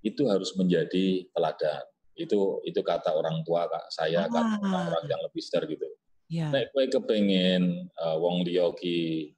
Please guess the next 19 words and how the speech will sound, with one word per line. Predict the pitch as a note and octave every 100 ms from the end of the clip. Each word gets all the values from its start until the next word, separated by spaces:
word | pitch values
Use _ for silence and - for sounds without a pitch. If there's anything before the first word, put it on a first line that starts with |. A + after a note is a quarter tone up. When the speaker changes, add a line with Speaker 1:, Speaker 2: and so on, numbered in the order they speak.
| _ _ _
Speaker 1:
manut | F2+ F#2 F#2 F2+ -
omonganmu, | E2 E2 D#2+ D2+ E2+ A2
ya | E2
kowe | E2
kudu | F#2 - -
iso | - - E2
nglakoni. | D#2+ D2+ - D2+ D2 D#2+ _ _ -
Aja | G2+ F#3+
Speaker 2:
Mm-mm. | G3+
Speaker 1:
jarkoni. | G3+ - - D#2+ - _ _ -
Apa | A#2 B2
itu | A2 G2
jarkoni? | F2 D2+ D#2 D#2 D#2+ C3 - _ _ _ - _ _
Ujar | E2 D#2+ F2 F2
tapi | F#2 E2+ F#2+
ra | -
iso | E2+ E2 F2
nglakoni, | E2 E2 E2+ F2+ G2 F2+
alias | D#2 D#2+ F2 E2+